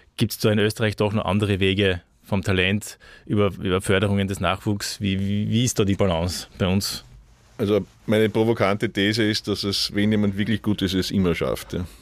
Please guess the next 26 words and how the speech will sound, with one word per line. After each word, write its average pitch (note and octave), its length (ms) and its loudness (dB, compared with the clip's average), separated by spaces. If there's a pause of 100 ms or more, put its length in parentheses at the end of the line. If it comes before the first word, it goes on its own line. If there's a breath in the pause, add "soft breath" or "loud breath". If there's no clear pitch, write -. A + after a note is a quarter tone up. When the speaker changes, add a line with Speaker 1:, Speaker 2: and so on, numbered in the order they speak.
(160)
Speaker 2:
Also F#2+ 180 0
in F#2 120 4
jedem F2+ 240 2
Land E2+ 260 0
der F2 80 2
Welt F#2 300 0
und F2 160 -2
also D#2+ 220 -4
vielleicht D#2+ 260 -2
jetzt - 180 -8
nicht - 300 -8 (380 loud breath)
in, E2 220 -4
in D#2 120 -4
Afrika, E2+ 500 0
aber E2 120 0
da D#2+ 100 -2
wird E2 160 -4
man E2 180 -2 (180 loud breath)
Tennis E2+ 260 0
jetzt E2 160 -4
nicht E2 120 -2
so - 120 0
als D#2 180 0
Maßstab E2 400 -2
hernehmen. D#2+ 320 2
Aber, E2+ 240 2